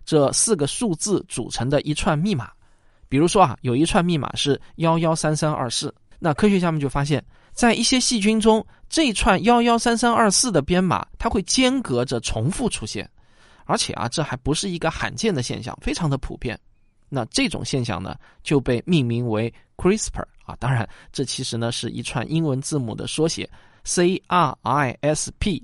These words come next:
R。它的意思呢，其实就是长间回文重复序列重集关联蛋白系统，哈，非常的拗口，所以呢，我们就把它简称为crispr。那这些现象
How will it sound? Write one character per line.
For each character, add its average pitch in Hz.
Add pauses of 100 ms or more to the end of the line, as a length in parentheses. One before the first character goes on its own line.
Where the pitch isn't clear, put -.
R。 - (320)
它 -
的 175
意 269
思 151
呢， 113
其 -
实 151
就 151
是 127 (380)
长 151
间 214
回 160
文 143
重 131
复 190
序 156
列 151
重 170
集 160
关 208
联 147
蛋 185
白 113
系 160
统， -
哈， - (260)
非 -
常 123
的 127
拗 117
口， - (200)
所 -
以 139
呢， 131
我 107
们 110
就 117
把 104
它 110
简 -
称 123
为 113
crispr。 - (760)
那 170
这 285
些 185
现 175
象 151